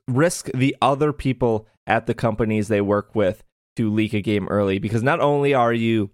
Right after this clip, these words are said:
not only are you possibly damaging that relationship, if you are at a company like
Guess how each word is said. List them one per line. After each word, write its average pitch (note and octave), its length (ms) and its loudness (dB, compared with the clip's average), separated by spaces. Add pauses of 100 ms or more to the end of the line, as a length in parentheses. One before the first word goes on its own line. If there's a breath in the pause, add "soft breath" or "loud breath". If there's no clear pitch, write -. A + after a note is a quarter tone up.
(100)
not C3 200 0
only C3+ 260 2
are B2 100 2
you A2 360 -2
possibly G#2+ 500 0
damaging G#2 460 -2
that G2+ 160 0
relationship, G2 580 -4
if A2 160 -4
you A#2+ 120 2
are B2+ 120 2
at A2 120 0
a G2+ 40 -4
company G2+ 380 -4
like F#2+ 240 -4